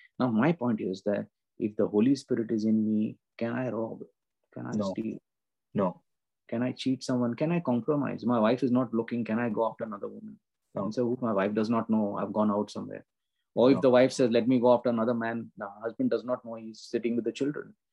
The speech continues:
Speaker 1: How
Speaker 2: Hmm.
Speaker 1: will he come to know? Are you
Speaker 2: No.
Speaker 1: understanding? Or you use
Speaker 2: Yes.
Speaker 1: code words with some other person and you say, "Oh,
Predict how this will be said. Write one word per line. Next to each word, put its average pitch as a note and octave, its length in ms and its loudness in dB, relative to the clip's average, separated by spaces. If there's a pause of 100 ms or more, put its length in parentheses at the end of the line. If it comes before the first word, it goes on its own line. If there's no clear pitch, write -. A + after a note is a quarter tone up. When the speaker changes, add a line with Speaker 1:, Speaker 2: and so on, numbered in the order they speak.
(320)
Speaker 1:
How A#2+ 160 4
Speaker 2:
Hmm. A#2 80 4
Speaker 1:
will A#2+ 100 4
he A2+ 100 2
come A2 200 0
to A2+ 80 2
know? A2+ 180 -2 (1400)
Are - 100 -6
you A#2 80 4
Speaker 2:
No. G#2+ 60 10
Speaker 1:
understanding? B2 320 2 (1800)
Or A#2+ 120 2
you B2 140 6
use C3 240 10
Speaker 2:
Yes. - 60 -14
Speaker 1:
code C3+ 260 6
words B2 320 6
with A#2+ 140 -2
some A2+ 240 0
other G#2+ 220 0
person A#2 420 0
and A#2 120 -2
you A2 80 -4
say, B2 180 -2
"Oh, A#2 160 0